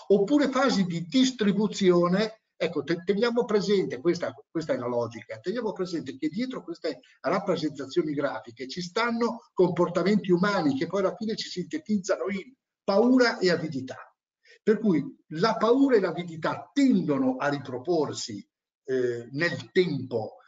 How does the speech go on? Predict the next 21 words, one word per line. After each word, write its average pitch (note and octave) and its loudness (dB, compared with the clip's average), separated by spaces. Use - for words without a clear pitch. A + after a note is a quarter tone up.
eh, B2+ -10
e G3 -2
configurano F#3+ 2
graficamente C#3 -4
delle D3+ 0
evoluzioni, A#2+ -2
per C#4 0
cui A3 4
il B3+ 8
lettore F3+ 2
abituato C3 -4
a - -10
scorgere A#2+ 0
questo B2 -8
tipo F3+ -6
di D#3+ -6
atteggiamenti A#2+ -4
della G#2+ -10
massa D#3+ -4
degli C3 -4
operatori B3 2